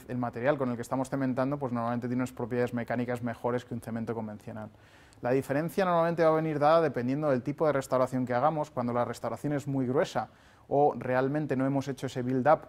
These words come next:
del que hablábamos y tenemos que meternos muy abajo, eh, por ejemplo, en un acceso endodóntico,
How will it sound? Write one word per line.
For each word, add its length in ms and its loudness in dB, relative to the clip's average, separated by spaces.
del 160 -2
que 80 -4
hablábamos 600 2
y 20 -12
tenemos 320 -2
que 100 -6
meternos 460 -2
muy 160 0
abajo, 400 4
eh, 320 -4
por 120 -6
ejemplo, 320 -2
en 60 0
un 80 0
acceso 300 -4
endodóntico, 640 0